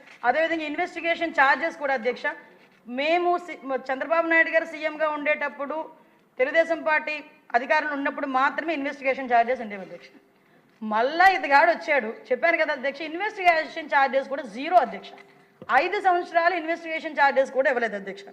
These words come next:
మరి దరిద్రమైన పరిస్థితి ఈరోజు మనకి అలా కనిపిస్తుంది అధ్యక్ష. అదే అధ్యక్ష, మళ్ళీ పు-, ముఖ్యంగా అధ్యక్ష, ఈ పోలీసుల మనోధైర్యానికి అధ్యక్ష, ఎస్ఎల్ఎస్, ఏఎస్ఎల్ఎస్, జీపీఎఫ్, ఏపీజీఎల్ఐ, మెడికల్ రీఎంబర్స్‌మెంట్ అన్నీ కూడా అధ్యక్ష దశల వారీగా క్లియర్ చేయడానికి ఈరోజు గవర్నమెంట్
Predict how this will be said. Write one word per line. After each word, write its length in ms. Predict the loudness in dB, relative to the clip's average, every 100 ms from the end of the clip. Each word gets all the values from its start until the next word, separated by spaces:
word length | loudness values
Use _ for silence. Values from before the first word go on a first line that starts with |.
| -20 -20 -10 2
మరి 200 | 2 2
దరిద్రమైన 640 | 0 -2 0 2 4 4
పరిస్థితి 400 | 4 0 0 -6
ఈరోజు 240 | -2 -2 -2
మనకి 220 | -4 -2
అలా 100 | -4
కనిపిస్తుంది 480 | -4 -6 -10 -12 -16
అధ్యక్ష. 260 | -16 -20 -20 _ _ _ _
అదే 140 | 6 8
అధ్యక్ష, 300 | 8 6 2
మళ్ళీ 280 | 2 0 0
పు-, 300 | -4 -12 -8
ముఖ్యంగా 380 | -4 0 4 4
అధ్యక్ష, 280 | 4 0 0 0 -2 -16 -14
ఈ 60 | -14
పోలీసుల 500 | 0 4 4 4 2
మనోధైర్యానికి 760 | 4 6 8 8 8 6 4 -2
అధ్యక్ష, 280 | 0 0 0 0 -2
ఎస్ఎల్ఎస్, 520 | 0 2 4 4 2
ఏఎస్ఎల్ఎస్, 800 | 2 4 4 4 2 0 -2 -6
జీపీఎఫ్, 560 | -10 -10 -6 -6 -4
ఏపీజీఎల్ఐ, 680 | -4 -4 -6 -4 0 4 4 2 -6 -18 -20 _ -4
మెడికల్ 360 | 0 4 4
రీఎంబర్స్‌మెంట్ 680 | 2 0 2 0 0 -2 0
అన్నీ 240 | 0 0
కూడా 200 | 0 0
అధ్యక్ష 320 | 0 0 0 0
దశల 380 | 2 0 -2 0
వారీగా 300 | 0 2 0
క్లియర్ 380 | 0 0 -2 0
చేయడానికి 340 | -2 -2 -2
ఈరోజు 260 | -2 0 2
గవర్నమెంట్ 400 | 0 0 -4